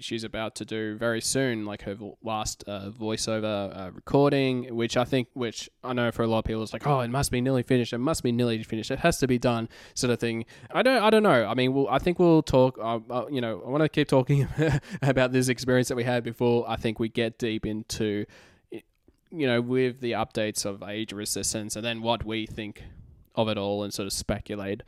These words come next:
upon that. So it was great to see, um, Donna Kimball. Um, so that, that was amazing. And, um,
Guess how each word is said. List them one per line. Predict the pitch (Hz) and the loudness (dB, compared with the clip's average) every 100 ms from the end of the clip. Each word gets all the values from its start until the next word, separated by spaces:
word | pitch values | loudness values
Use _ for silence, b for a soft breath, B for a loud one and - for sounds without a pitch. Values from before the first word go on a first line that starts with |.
| b b - | b b -4
upon | - - 123 113 | -2 4 4 4
that. | 104 92 82 - - _ B B B B | 0 -8 -12 -14 -14 _ B B B B
So | - 147 | 8 10
it | 143 | 12
was | 143 | 8
great | - 135 127 | 6 4 4
to | 127 | -2
see, | - 123 117 | 0 2 2
um, | 110 107 110 | -2 -4 -2
Donna | 123 117 | 0 0
Kimball. | 113 - 107 104 98 107 | -4 -4 -4 -2 -4 -6
Um, | 127 104 98 101 - | -8 -10 -10 -12 -14
so | - 117 | -8 -2
that, | 113 127 | -2 2
that | 120 | 0
was | 110 | 0
amazing. | 104 98 95 87 85 | -6 -8 -8 -10 -12
And, | 82 98 | -12 -8
um, | 98 98 95 | -8 -8 -10